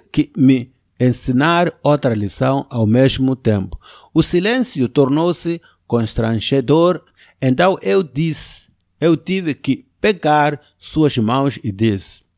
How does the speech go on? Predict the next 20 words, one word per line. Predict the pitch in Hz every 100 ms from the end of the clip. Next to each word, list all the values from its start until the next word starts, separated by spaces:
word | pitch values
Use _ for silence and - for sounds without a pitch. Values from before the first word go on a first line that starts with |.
| _ _ - - _ _
"Vamos | - 147 170 -
orar. | 147 101 - - _ _ _ _ _
Você | 104 135 135 185
sabe, | - 190 214 214 - _ _ _
eu | 156 170
não | 151 131
posso | 107 147 156 - - _ _
ser | - - 160 151 151 -
hipócrita | 120 110 131 127 - 95 - _ _ _ _ _ _ _ _ -
no | 117 131
ministério. | 135 135 120 - 123 107 90 - -
Eu | 165 214 214
sempre | - 185 190 180 185
odiei | - 123 113 135 160 165 170 _ _ _
isso." | 143 143 - - - _ _ _
Então | 117 117 160 175 -
eu | 160 165
disse, | 127 113 92 - - _ _ _
"Pai | 180 196 190
Deus, | 151 135 87 - -